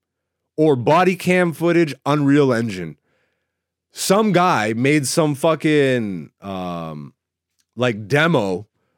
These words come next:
of a video game or a concept of a video game that's, that's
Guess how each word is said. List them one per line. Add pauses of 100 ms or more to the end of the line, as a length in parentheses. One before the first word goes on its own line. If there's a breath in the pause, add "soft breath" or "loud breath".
(140)
of
a
video
game
or
a
concept
of
a
video
game
that's, (360)
that's